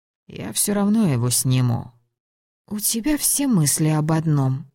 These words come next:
Я закатила глаза, но улыбаться не перестала.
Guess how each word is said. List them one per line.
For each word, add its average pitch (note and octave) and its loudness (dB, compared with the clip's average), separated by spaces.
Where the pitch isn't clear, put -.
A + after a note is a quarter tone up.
Я F3+ 2
закатила F3 0
глаза, F3 0
но D#3+ 2
улыбаться F3 0
не G#3 2
перестала. C#3 -2